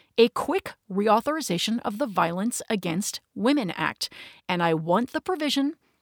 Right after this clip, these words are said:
that closes the boyfriend loophole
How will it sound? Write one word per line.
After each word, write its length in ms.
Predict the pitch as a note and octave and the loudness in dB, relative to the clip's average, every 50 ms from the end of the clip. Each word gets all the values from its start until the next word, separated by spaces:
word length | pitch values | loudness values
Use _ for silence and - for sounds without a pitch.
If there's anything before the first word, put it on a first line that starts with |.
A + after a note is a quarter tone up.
| _ _ _ _ - | _ _ _ _ -2
that 280 | F3 F#3 E3+ - - | 0 0 0 0 -2
closes 760 | _ - - - F#3+ G3 G3 G3+ G3+ A#3 B3+ - D4+ D#4 - | _ -12 -8 -6 -4 0 4 4 4 4 4 0 -2 -4 -2
the 100 | - F4+ | -4 -4
boyfriend 560 | C#4+ D#4 D#4 D4+ C#4 - B3 A#3+ A#3 A#3 - | -2 -2 -2 -2 -2 -2 -2 0 0 -2 -2
loophole 600 | - A3+ C4+ D4 - - G3 E3 E3+ E3 E3+ G3+ | 0 0 0 0 0 0 0 0 2 0 -2 -4